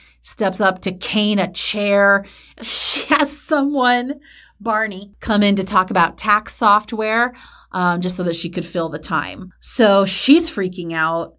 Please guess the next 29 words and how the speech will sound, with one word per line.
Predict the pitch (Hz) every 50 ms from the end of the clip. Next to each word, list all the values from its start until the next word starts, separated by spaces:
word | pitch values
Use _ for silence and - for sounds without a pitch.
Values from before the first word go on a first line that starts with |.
| _ _
And | 190 185 180
so | 180 180 - 185 175 175 170 175 170
this | 180 180 -
is | 220 208
what | 220 220 220
she | - 277 262
does. | 285 392 359 - -
She | - - 170
steps | 160 - - - 165 165 - - -
away | - 277 214 190 180 175 180 214 277 285 - - - _ _ _ _
for | - - - - 196
a | 220 269
moment | 254 226 190 180 185 190 196 185 185
and | 180 180
she | - - 190
makes | 190 185 180 -
a | 214
phone | 208 - 202 196 185 190
call | - 190 170 160 160 170 175 - - _ _
to | - - 185
herself | 180 - 190 185 - - 185 170 180 170 - - -
and | - 180
she | 180 180 - 208 190
leaves | 185 190 190 190 185 -
herself | 254 240 - 185 170 170 -
this | 180 180 180
voicemail. | 180 170 165 165 - - 165 156 156 151 156 156 _ _ _ _ _ _ _ _ _ _ _ _ _
"Hey, | - 254 226 196
Leslie, | 185 175 175 175 190 185 170 170 170 170 -